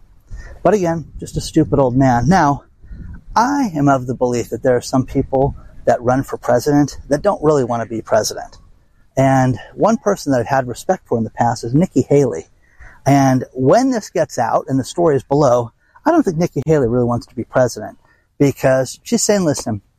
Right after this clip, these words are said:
our retirement age is too young. Sixty-five is too young."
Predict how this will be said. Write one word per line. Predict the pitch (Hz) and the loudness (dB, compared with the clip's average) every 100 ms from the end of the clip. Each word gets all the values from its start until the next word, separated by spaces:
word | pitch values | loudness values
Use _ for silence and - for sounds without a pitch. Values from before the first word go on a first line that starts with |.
| - _ _ - | -20 _ _ -4
our | 226 | 0
retirement | 208 - 131 120 117 | 0 0 -2 -2 -2
age | 113 110 | -4 -8
is | 110 | -10
too | - 120 | -4 0
young. | 113 110 104 - - | 2 0 -4 -8 -14
Sixty-five | - - - - 120 117 113 | -4 -2 -2 -6 -4 -2 -2
is | - | -8
too | - 117 | -8 -4
young." | 113 117 110 | -4 -4 -6